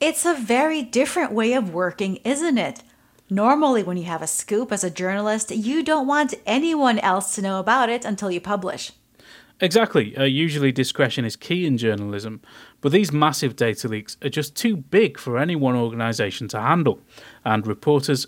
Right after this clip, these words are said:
Speaker 2: are learning that you need to work together to get the best results.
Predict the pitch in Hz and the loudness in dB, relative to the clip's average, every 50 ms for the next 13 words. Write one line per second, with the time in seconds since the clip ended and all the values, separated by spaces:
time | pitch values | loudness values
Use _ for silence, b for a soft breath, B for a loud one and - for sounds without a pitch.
0 | - - 131 131 151 185 190 170 147 135 131 131 143 135 151 139 139 190 190 - | -6 -4 -2 0 0 2 2 4 4 4 4 2 0 -2 -2 -2 -2 -2 -4 -4
1 | - 196 175 156 160 156 - - - 135 131 175 196 170 107 95 _ _ _ - | -6 -4 -2 -2 -2 -2 -4 -6 -8 -4 0 0 0 0 0 -4 _ _ _ -10
2 | - 135 139 135 131 143 135 123 107 - - - 123 107 98 117 107 104 - - | -6 -4 -4 -4 -6 -6 -4 -4 -6 -6 -6 -8 -8 -6 -2 -2 -4 -4 -6 -12
3 | - - | -16 -16